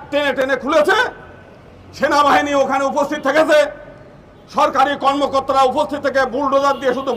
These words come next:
মন্দির ভেঙেছে তা না, প্রতিমা গুড়িয়ে দিয়েছে। তারা বলতে চায় এটা অবৈধ স্থাপনা। পাশে মসজিদ রয়েছে, মাদ্রাসা রয়েছে,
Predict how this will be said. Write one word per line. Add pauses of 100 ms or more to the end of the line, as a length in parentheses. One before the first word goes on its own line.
মন্দির
ভেঙেছে
তা (100)
না, (520)
প্রতিমা
গুড়িয়ে
দিয়েছে। (1500)
তারা
বলতে (100)
চায় (480)
এটা
অবৈধ (140)
স্থাপনা। (1200)
পাশে (100)
মসজিদ
রয়েছে, (960)
মাদ্রাসা
রয়েছে,